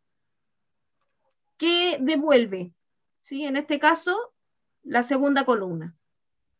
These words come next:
¿sí? O sea, yo podría aquí seleccionar todo este rango y podría tener distintos datos, y yo le digo columna tres, columna cuatro, columna cinco, siempre partiendo desde donde están los valores que está buscando,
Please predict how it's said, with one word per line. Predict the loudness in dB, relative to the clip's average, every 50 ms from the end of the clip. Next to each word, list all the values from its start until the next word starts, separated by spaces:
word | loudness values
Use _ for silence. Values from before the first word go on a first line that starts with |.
| _ _
¿sí? | -20 -20 -20 _ _ _ _ _ _
O | -6
sea, | -2 0 2
yo | 4 4 6
podría | 6 4 4 4 2 0
aquí | 0 -2
seleccionar | -4 -4 -4 -6 -6 -6 -6 -4 -2 -2 -2 -4 _ _ _ _
todo | 0 2 4 4 4 2
este | 0 -2 0 0
rango | 2 2 2 2 2 0 -2 -4 -4 -6 -8 -10
y | -12 -10 -10 -10 -10 -10
podría | -6 -6 -2 0 0 0 0
tener | 2 0 0 0 0
distintos | -2 -6 -6 -4 -4 -2 -2 0 -2 0 2
datos, | 2 2 2 2 -2 -8 -10 -12 _ _ _ _ _ _ _ _ _ _ _ _ _ _ _ _ _ _ _
y | -8 -2 0 0 2 2 0 -2 -2 -2
yo | 2 2
le | 4 4
digo | 4 2 2 2 2 2
columna | 2 0 0 0 2 2 0 0
tres, | 2 2 2 2 0 -2 -12 _ _ _ _ _
columna | -14 -12 -10 -10 -8 -8 -8 -4
cuatro, | 2 4 4 4 4 0 -6 -10 -10 _ _ -14
columna | -12 -8 -6 -4 -4 -4
cinco, | -2 -2 -2 -2 -2 -4 -8 -12 -14
siempre | -10 -4 0 0 0 2 2 2
partiendo | 2 0 0 0 -2 -2 -2 0 0 -2 -2 -4 -8
desde | -12 -4 0 2 2 2 2 0 -2 -2 -4 -4 -8 _ _ _ _ _ _ _ _ _ _ _ _ _ _ _ _ _ _ _ _ _ _ _ _ _ _ -6
donde | -4 -2 -2 0 -2
están | 0 2 2 4 4 4
los | 2 2
valores | 2 2 2 2 2 0 -2
que | -4 -8
está | -8 -4 -4 -2
buscando, | -2 -2 -4 -4 -6 -6 -6 -6 -10 -14